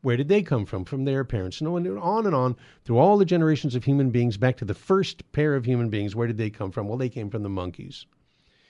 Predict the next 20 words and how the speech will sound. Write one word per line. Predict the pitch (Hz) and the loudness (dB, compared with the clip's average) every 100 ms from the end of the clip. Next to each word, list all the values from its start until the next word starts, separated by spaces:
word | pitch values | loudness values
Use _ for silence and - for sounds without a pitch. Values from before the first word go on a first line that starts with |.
| _ - | _ 2
And | |
you | 131 | 4
go | 135 | 6
through | 123 | 4
all | 156 208 | 4 4
the | |
generations | 180 175 160 160 127 131 | 4 2 2 2 0 0
of | 131 | 2
monkeys, | 123 - 123 | 2 0 -2
and | 110 | 2
where | 117 | 2
did | 117 | 2
they | 120 | 2
come | 127 131 | 2 0
from? | 120 123 | 0 0
They | 120 131 | 0 0
came | 127 120 | 0 -2
from | 113 | -2
the | 110 | -2
dinosaurs. | 110 107 92 - 98 - - | -2 -2 -4 -8 -12 -14 -20